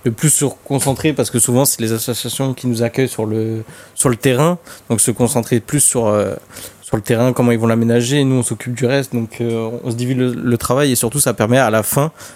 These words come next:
de faire un événement qui est d'une ampleur un peu plus grande. Et c'est intéressant, parce que ça permet aussi à l'association de se faire connaître. Et plus on est de passionnés, euh, présents sur les événements, mieux c'est.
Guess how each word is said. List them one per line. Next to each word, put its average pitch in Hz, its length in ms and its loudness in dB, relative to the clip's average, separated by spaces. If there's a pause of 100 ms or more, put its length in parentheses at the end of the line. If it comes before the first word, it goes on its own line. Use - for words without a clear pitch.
(120)
de 120 60 4
faire 123 300 0
un 113 240 2
événement 117 380 4
qui 113 320 0
est - 20 -2
d'une 113 220 0
ampleur 120 260 2
un 117 80 2
peu 113 140 0
plus - 160 0
grande. 127 340 2 (400)
Et 123 80 0
c'est 110 380 0
intéressant, 113 500 2
parce 117 160 0
que - 80 -4
ça - 80 -2
permet 113 220 -2
aussi 120 180 0
à 117 60 4
l'association - 680 -2
de 117 60 4
se 113 100 -2
faire 104 200 -2
connaître. 135 420 0 (460)
Et 110 80 -4
plus 127 220 -4
on 127 80 4
est 113 60 0
de 104 40 -8
passionnés, 117 680 2
euh, 107 400 -2
présents 120 320 0
sur - 140 -4
les 110 160 -4
événements, 110 260 0
mieux 117 160 -2
c'est. 120 220 -8